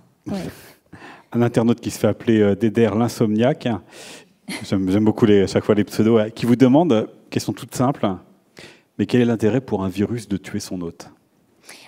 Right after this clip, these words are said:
Speaker 1: Ouais, on peut se poser la question. Ouais. Euh, alors, euh, comme vous le, vous l'avez vu, hein, au cours de la présentation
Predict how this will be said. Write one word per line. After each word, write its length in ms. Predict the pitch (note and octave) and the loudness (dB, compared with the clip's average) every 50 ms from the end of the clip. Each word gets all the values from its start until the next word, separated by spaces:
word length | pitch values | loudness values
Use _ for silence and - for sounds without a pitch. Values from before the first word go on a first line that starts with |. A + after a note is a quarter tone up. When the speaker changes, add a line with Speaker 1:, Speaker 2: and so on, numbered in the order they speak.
| _ | _
Speaker 1:
Ouais, 120 | A3+ A#3+ C#4+ | 4 6 6
on 80 | C4+ | 6
peut 100 | A#3+ - | 4 2
se 100 | B3+ - | 0 0
poser 200 | - C4+ A#3+ B3+ C#4 | 0 2 2 4 4
la 100 | C4+ C4 | 4 2
question. 460 | C4 B3 G#3+ - - - F#3 F#3+ G3+ - - _ _ _ | 2 0 -2 -2 -4 -4 -4 -4 -4 -6 -10 _ _ _
Ouais. 260 | B3+ B3+ A#3+ A#3 A3 - - - - - - - - - - - _ - | 2 2 4 2 0 -2 -8 -16 -20 -20 -20 -18 -18 -18 -20 -8 _ 2
Euh, 480 | - A3+ A3+ A3 G#3+ G#3+ G#3+ G#3 G#3 F3+ - - | 4 6 6 6 6 6 6 6 6 6 6 6
alors, 260 | - A3+ A#3 A3 A#3+ | 6 6 6 8 8
euh, 240 | A#3 A3 G#3 G#3 G3 - - - - _ _ | 6 6 6 6 4 0 -4 -12 -16 _ _
comme 220 | - B3+ B3 A#3+ | 2 4 4 4
vous 100 | A3 A#3+ | 4 4
le, 340 | A#3+ A#3 A#3 A3 G3+ G3 F#3+ | 4 6 6 6 6 6 4
vous 160 | F3+ F3+ G3 | 4 2 0
l'avez 280 | G3+ G3 G3 F3+ G3+ G#3 | 0 0 0 0 -2 -2
vu, 300 | F#3+ F#3+ G#3 C4 C#4 C#4 | -2 -2 0 4 4 4
hein, 160 | B3 A3+ A#3 | 4 4 2
au 80 | A3 G#3+ | 2 0
cours 200 | A3 - A3 G#3 | -2 -4 -4 -2
de 80 | G3+ | 0
la 120 | G#3+ G3 G3 | 0 0 -2
présentation 1040 | - - - G3 F#3+ G3 F#3+ F#3 F#3+ F#3 - - - C4 C4+ C#4 C#4 C#4+ C#4+ C4+ | -4 -6 -8 -6 -4 -4 -4 -4 -4 -4 -6 -6 -2 0 2 4 4 4 2 0